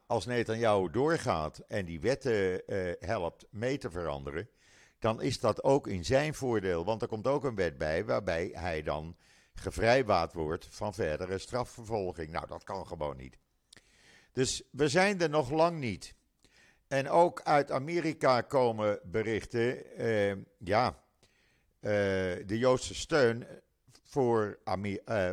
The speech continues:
de Amerikaans-Joodse steun voor Israël zou wel eens ernstig kunnen afnemen als Israël blijft knoeien met zijn democratie.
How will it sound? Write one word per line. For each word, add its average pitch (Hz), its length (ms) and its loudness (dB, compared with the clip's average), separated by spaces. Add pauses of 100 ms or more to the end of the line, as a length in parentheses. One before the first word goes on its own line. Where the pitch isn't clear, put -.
(100)
de 113 100 -4
Amerikaans-Joodse 107 1080 0
steun 85 500 -4
voor 95 240 -6
Israël 98 520 -4 (340)
zou 107 320 2
wel 95 120 0
eens - 200 -4
ernstig 110 600 -2
kunnen 87 280 -2
afnemen 92 680 -2
als 85 200 -8
Israël 92 400 -4
blijft 78 360 -6
knoeien 95 400 -6
met 85 180 -8
zijn 95 140 -12
democratie. 82 800 -8